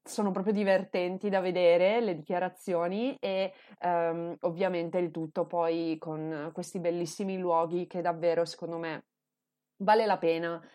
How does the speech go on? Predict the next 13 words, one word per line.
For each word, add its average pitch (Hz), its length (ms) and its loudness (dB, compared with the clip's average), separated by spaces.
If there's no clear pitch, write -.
eh, 170 560 2
dare 185 160 4
una 190 140 0
possibilità 190 920 0
a 190 100 0
questo, 180 840 -2
eh, 175 760 4
viaggio, 185 920 4
diciamo, 175 640 0
virtuale. 190 800 2
Eh, 196 400 2
quindi 220 500 2
Ainori 240 720 2